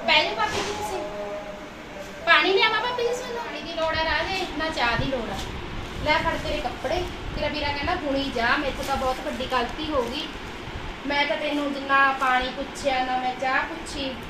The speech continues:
ਪਾਣੀ ਵੀ ਤੈਨੂੰ ਤੱਤਾ ਹੀ ਦੇਤਾ, ਟੂਟੀ ਵਾਲਾ, ਠੰਡਾ ਵੀ ਨਹੀਂ ਦਿੱਤਾ ਇੰਨੀ ਗਰਮੀ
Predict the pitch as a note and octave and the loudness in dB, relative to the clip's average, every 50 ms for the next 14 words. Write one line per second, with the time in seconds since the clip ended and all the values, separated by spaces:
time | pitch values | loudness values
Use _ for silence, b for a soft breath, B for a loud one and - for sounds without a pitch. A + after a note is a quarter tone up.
0 | - - - C#4 C#4 C4+ C4+ C4+ C4+ C#4 C4+ C#4 C4+ C4+ C4+ C4 C4 C4 - C4 | -8 -2 2 4 6 6 4 4 0 -2 -2 -2 0 0 0 -2 -2 -2 -4 -4
1 | - - - B3+ B3+ B3+ B3+ A#3+ A#3 A#3+ B3 B3 B3 B3 - - - - - - | -4 -2 -2 -2 0 0 0 -2 0 2 2 2 2 0 -2 -6 -8 -8 -10 -8
2 | - - C4+ B3+ B3+ B3+ B3 A#3+ A#3+ A#3 A#3 A3+ A3+ C4 A#3 - A#3+ C4 C4+ E4 | -6 -4 -4 -4 -4 -4 -2 2 4 4 4 2 0 -2 0 2 2 2 2 2
3 | D#4+ D4+ C4 B3 - C#4+ C#4+ C#4+ C4+ B3 A#3 A#3 A3+ A3+ A3+ | 0 -2 -2 -2 -4 -4 -2 -2 -2 -2 0 0 -2 -2 -2